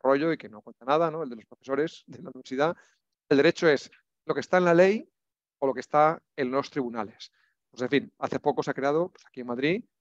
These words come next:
una sección nueva de la Audiencia Provincial, que es la que revisa las sentencias de los juicios mercantiles, y me ha hecho ilusión ver que se le atribuyen competencias sobre marcas y patentes y publicidad, defensa de la competencia y competencia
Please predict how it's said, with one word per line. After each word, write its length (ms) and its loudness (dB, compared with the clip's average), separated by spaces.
una 120 -6
sección 320 -6
nueva 400 0
de 80 -2
la 60 0
Audiencia 200 -2
Provincial, 560 0
que 80 -4
es 60 -4
la 100 2
que 100 -4
revisa 680 -4
las 160 -8
sentencias 580 -2
de 60 -16
los 80 -14
juicios 200 -16
mercantiles, 540 -2
y 60 -10
me 60 2
ha 20 0
hecho 120 -2
ilusión 340 2
ver 260 0
que 80 -8
se 100 -6
le 40 6
atribuyen 460 0
competencias 680 -4
sobre 380 -6
marcas 260 -4
y 40 -6
patentes 680 -2
y 300 0
publicidad, 580 -2
defensa 240 0
de 40 6
la 40 -6
competencia 600 0
y 300 -6
competencia 720 -2